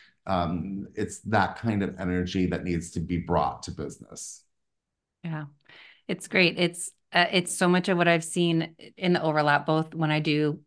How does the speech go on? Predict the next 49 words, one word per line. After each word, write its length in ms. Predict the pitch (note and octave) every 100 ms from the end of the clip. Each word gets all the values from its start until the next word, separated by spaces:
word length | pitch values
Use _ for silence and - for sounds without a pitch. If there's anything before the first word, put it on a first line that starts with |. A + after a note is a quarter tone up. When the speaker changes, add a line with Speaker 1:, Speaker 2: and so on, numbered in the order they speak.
| -
Speaker 2:
like, 140 | D#3+
personal 400 | F3 E3 E3 D#3
self-development 720 | D3+ D3+ D3+ E3+ E3+ F3+ F#3
work 220 | F#3+ F#3
with 100 | G3
clients 420 | F#3+ F#3+ F#3 F#3+ F3
and 120 | D#3
also 280 | D#3+ D#3+ E3
when 140 | D#3
I 60 | D3+
do 160 | E3+
leadership 400 | A#3 B3+ - D#3+
development 420 | D3+ D3 C#3 D3+
work 180 | C#3+ C#3+
with 120 | D3
clients, 400 | C#3 D3 C#3 C#3
right? 180 | D#3+ E3+
Is 140 | E3 E3
that 240 | E3 - _ _ _ -
when 340 | E3 F#3 F#3+
you 380 | F#3+ F3+ E3 - _ _
learn 340 | E3+ F3+ G3 G3
some 180 | F#3
of 100 | E3+
these 200 | E3 D#3+
skills 380 | - G3 D3+ C#3+
in 100 | D3+
your 140 | D3+ D3
life, 440 | D3 F3+ G3+ -
they 120 | F3+
don't 240 | F3 F#3 F3
stay 240 | - G3
siloed 480 | F#3+ C#3+ C3+ C3 C3+
in 120 | C#3
that 180 | C3 -
way. 180 | C3+ C3+
So 160 | -
when 120 | E3+
you 120 | F#3 F3+
learn 240 | F3 G3
how 140 | F#3
to 80 | F3
set 180 | E3+ F3+
healthy 300 | E3+ E3+ F#3+
boundaries 640 | F3 F#3+ G#3 F3 C#3+ D3
in 140 | - E3+
your 120 | E3+
business 360 | F#3 G3 F3 E3
environment, 600 | D3 C#3 B2+ C#3 D#3